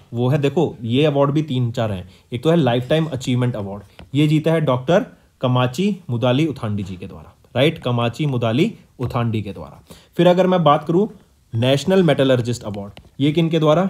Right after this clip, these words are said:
डॉक्टर देवाशीष भट्टाचार्य। Award for Research and Development in Iron and Steel Sector, ये किसके द्वारा जीता गया? डॉक्टर रामेश्वर शाह के द्वारा,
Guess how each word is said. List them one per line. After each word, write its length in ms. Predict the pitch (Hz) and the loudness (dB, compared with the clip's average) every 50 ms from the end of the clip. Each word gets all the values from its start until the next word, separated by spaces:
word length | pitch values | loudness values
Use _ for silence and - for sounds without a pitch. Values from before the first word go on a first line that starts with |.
| 185 147 | -2 -2
डॉक्टर 340 | 123 127 127 127 - 170 170 | -2 -2 -2 0 0 0 0
देवाशीष 560 | 139 - - 123 131 123 - 185 208 196 - - _ _ _ - _ - 117 | 2 2 2 2 2 0 2 0 0 -2 -4 -12 _ _ _ -20 _ -10 -6
भट्टाचार्य। 600 | 117 117 107 - 120 113 - 104 98 101 98 90 - _ _ _ _ _ _ _ _ _ - _ _ _ - _ - - _ _ _ _ - - | -6 -6 -4 -4 -6 -6 -6 -8 -10 -10 -12 -16 -18 _ _ _ _ _ _ _ _ _ -20 _ _ _ -20 _ -20 -20 _ _ _ _ -4 0
Award 400 | 123 135 139 151 165 175 156 117 - - - - _ _ _ - | 0 4 4 6 6 4 4 0 -4 -12 -20 -20 _ _ _ -2
for 180 | - 147 165 185 175 | 2 4 4 4 4
Research 460 | 139 135 131 131 - 156 160 165 165 | 2 0 -2 2 2 2 2 2 2
and 180 | 170 160 160 139 | 0 2 2 2
Development 420 | 127 123 127 123 135 147 143 123 104 - - - _ _ _ - _ _ _ - _ _ - - - | 2 0 0 -2 -2 -2 -2 -2 -4 -8 -14 -20 _ _ _ -20 _ _ _ -20 _ _ -16 -8 -2
in 160 | 143 143 139 135 - 107 | -2 -2 -2 -2 -2 0
Iron 280 | 120 123 131 151 165 170 160 | 0 2 2 2 0 0 -2
and 220 | 123 131 151 190 196 - - - _ - - _ _ _ _ _ _ _ _ _ _ _ _ _ _ _ - | -2 0 0 0 -2 -4 -10 -20 _ -20 -20 _ _ _ _ _ _ _ _ _ _ _ _ _ _ _ -18
Steel 360 | - - - 143 147 151 151 | -12 -4 0 2 2 2 2
Sector, 340 | 156 156 139 - - 147 120 110 - - - - - _ - | 2 0 0 2 2 0 0 0 -4 -12 -20 -20 -12 _ -2
ये 120 | 131 147 | 0 0
किसके 340 | 151 160 156 165 165 151 151 | 0 0 0 2 2 2 4
द्वारा 220 | 151 156 151 151 151 | 4 4 4 4 2
जीता 260 | 147 147 139 147 139 | 2 0 0 0 0
गया? 140 | 127 127 110 | 0 0 0
डॉक्टर 400 | 107 117 113 - - 156 190 202 - - - _ _ - 123 | 0 -2 -4 -2 0 0 0 0 -2 -10 -20 _ _ -8 -4
रामेश्वर 580 | 123 120 120 123 127 127 127 - 160 185 208 208 - - _ _ | -2 -2 0 0 0 0 2 2 2 2 2 2 -4 -18 _ _
शाह 320 | - - - - 104 110 120 | -18 -12 -10 -8 -6 -6 -6
के 160 | 107 - 104 | -6 -8 -10
द्वारा, 300 | 98 95 90 92 - | -10 -12 -16 -16 -20